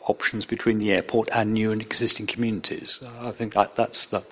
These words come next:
the principle which does need to be expressed in the policy.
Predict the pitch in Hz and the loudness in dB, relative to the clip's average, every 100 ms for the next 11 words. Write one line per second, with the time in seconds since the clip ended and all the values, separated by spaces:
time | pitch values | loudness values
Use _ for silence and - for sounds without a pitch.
0 | - - - - 127 - 110 - 120 - | -20 -20 -12 -10 -4 2 4 4 0 -4
1 | - - 87 95 - - 101 - 95 92 | -6 -4 -4 -6 0 4 4 2 -4 -6
2 | - 95 - - 92 - 104 92 107 95 | -4 -2 -2 0 0 0 -2 -10 -12 -6
3 | 95 - | -4 -4